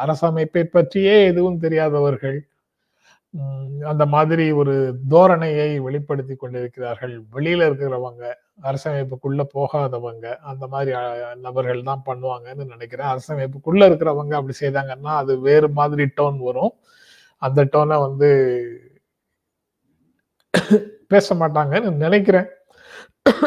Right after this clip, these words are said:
ஆனா ஜனநாயக அமைப்புக்குள்ள இருக்கக்கூடிய பல நெறிகளை அவர்கள் கடந்த காலத்தில் கடைப்பிடித்திருக்கிறார்களா அப்படின்றத பார்க்கும்போது அது கொஞ்சம் சந்தேகமாக இருக்கு. ஆனா இந்த நொடி வரைக்கும்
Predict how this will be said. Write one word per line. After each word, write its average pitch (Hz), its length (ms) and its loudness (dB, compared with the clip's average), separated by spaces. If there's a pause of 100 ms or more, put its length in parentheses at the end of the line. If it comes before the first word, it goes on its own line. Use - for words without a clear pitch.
(580)
ஆனா 170 220 0
ஜனநாயக 175 420 -2
அமைப்புக்குள்ள 170 600 -6 (560)
இருக்கக்கூடிய 156 520 -4
பல 160 280 -4
நெறிகளை 160 560 -6 (1000)
அவர்கள் 151 420 -4
கடந்த 156 320 -6
காலத்தில் 156 400 -4
கடைப்பிடித்திருக்கிறார்களா 139 1200 -8
அப்படின்றத 131 680 -12
பார்க்கும்போது 127 920 -10 (420)
அது 139 200 -2
கொஞ்சம் 127 320 -8
சந்தேகமாக 143 640 -4
இருக்கு. 143 320 -8
ஆனா 147 240 -8
இந்த 160 360 0
நொடி 180 360 -2
வரைக்கும் 165 480 -6